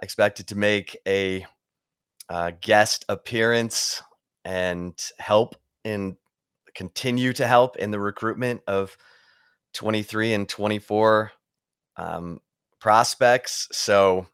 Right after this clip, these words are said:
uh, and check out the, all the podcasts over on the, uh, Horns twenty-four seven platform because our recruiting guys, Mike Roach and Hudson Standish, are, are podcasting and talking about this recruiting weekend. So,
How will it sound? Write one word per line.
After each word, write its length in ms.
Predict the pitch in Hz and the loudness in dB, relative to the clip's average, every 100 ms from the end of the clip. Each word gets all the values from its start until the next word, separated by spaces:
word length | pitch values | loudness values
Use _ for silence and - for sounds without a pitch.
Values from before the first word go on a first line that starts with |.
| _ - | _ -8
uh, 420 | 90 87 85 85 - _ _ _ | -2 0 0 -2 -10 _ _ _
and 120 | 90 | -8
check 200 | 87 120 | 0 4
out 180 | 135 120 | 6 6
the, 300 | 120 113 101 _ _ | 4 0 -2 _ _
all 160 | 104 110 | -2 0
the 140 | 110 | 0
podcasts 680 | - 98 131 - 90 82 - | 0 2 2 2 0 0 -2
over 360 | 90 87 90 - _ _ _ _ _ _ - | -6 -4 -4 -6 _ _ _ _ _ _ -6
on 160 | 92 | -4
the, 240 | 90 90 90 | -4 -2 0
uh, 140 | 85 | 0
Horns 280 | 98 98 98 | 0 -2 -2
twenty-four 360 | 98 95 92 | -4 -4 -6
seven 260 | 90 92 90 | -4 -4 -4
platform 540 | - 92 87 92 90 | 0 0 0 -6 -6
because 560 | 82 - 87 87 82 - | -8 -4 -2 -2 -6 -10
our 220 | 87 87 85 | -2 -2 -2
recruiting 480 | 82 - 98 95 | -6 -6 -6 -4
guys, 480 | 87 95 90 90 - | 0 2 2 0 -4
Mike 240 | 87 87 90 | -4 -4 -2
Roach 380 | 98 95 95 | 0 0 -2
and 100 | 85 | -6
Hudson 300 | 87 85 82 | -6 -6 -10
Standish, 840 | - - - 117 123 120 120 - - | -12 -12 0 2 4 2 0 -2 -4
are, 340 | 92 90 90 - _ _ _ _ _ _ _ - | 2 4 2 -2 _ _ _ _ _ _ _ 2
are 360 | 98 95 87 _ _ _ - | 6 6 4 _ _ _ 2
podcasting 720 | 127 139 139 123 123 - 120 | 4 4 6 4 4 0 -4
and 80 | 107 | 0
talking 400 | 117 123 123 110 | 4 4 2 -4
about 400 | 101 92 92 - | 0 2 0 -2
this 320 | 87 85 - | -8 -6 -12
recruiting 520 | 92 95 104 95 92 | -12 -10 -6 -6 -6
weekend. 500 | 90 87 - 87 80 | -8 -8 -4 -4 -4
So, 500 | 80 92 90 87 85 | -6 -2 0 0 -4